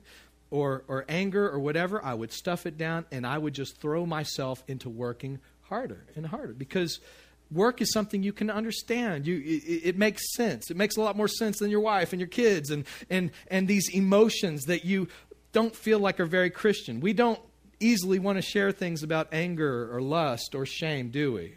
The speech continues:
You know, it's like we want to push that down. It doesn't, it doesn't seem appropriate. So as I began looking over my life, I realized, wow, I got a lot of junk <laughs> beneath the surface, God. And, and, and I realized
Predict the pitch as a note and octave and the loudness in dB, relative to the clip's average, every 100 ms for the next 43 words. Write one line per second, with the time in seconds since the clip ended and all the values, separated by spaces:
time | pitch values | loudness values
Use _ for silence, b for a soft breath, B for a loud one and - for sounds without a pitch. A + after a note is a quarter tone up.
0 | - _ C3+ C#3 C#3+ C#3+ - D3 D3 D#3 | -20 _ -12 -8 -4 -6 -6 -6 -4 -4
1 | F#3+ E3+ F3+ F3 - D3 - F3 E3 E3+ | -4 -4 -4 -4 -8 -12 -6 -6 -4 -4
2 | D3+ D#3+ C3+ C#3+ F3 F3 D#3+ D#3+ - B | -2 -2 -4 -4 -2 -2 -2 -6 -8 B
3 | B B D#3 C#3+ F3+ D#3+ E3 - E3+ D#3 | B B -10 -4 -2 -2 -4 -4 -2 -2
4 | D3 - E3 D#3 - A2 F#2+ E2+ - B | -6 -4 -2 -2 -6 -8 -8 -10 -20 B
5 | B B B _ _ _ b b b b | B B B _ _ _ b b b b
6 | b _ _ - - D#3 D#3 E3 D3+ D#3+ | b _ _ -14 -4 -2 -2 -2 -2 -2
7 | D3+ D#3 D#3 D3 C#3 C3+ D3 E3 C3 D3+ | -2 -2 -2 -4 -4 -4 -2 -4 -2 -2
8 | B2+ A2+ D3 D3 B2+ F3+ G#3 C3 A#2 B2+ | -2 -4 -4 -4 -4 -4 -4 -4 -4 -4
9 | C#3+ D3 B2+ A2+ A#2 A2+ - G2+ C#3 C3 | -2 -2 -4 -6 -8 -8 -4 -4 -2 -4
10 | - E3 - C3+ C3 - A2+ - A2 G2+ | -4 -4 -2 -2 -4 -8 -12 -10 -10 -8
11 | G2 G2+ - B B B B B B _ | -10 -12 -18 B B B B B B _
12 | - D3 D3 C#3+ - D3 D3 D3+ D3 D3 | -10 -4 -4 -6 -8 -8 -6 -4 -2 2
13 | E3 E3+ C#3+ A#2 A2+ G#2+ - | 2 2 0 -2 -4 -8 -14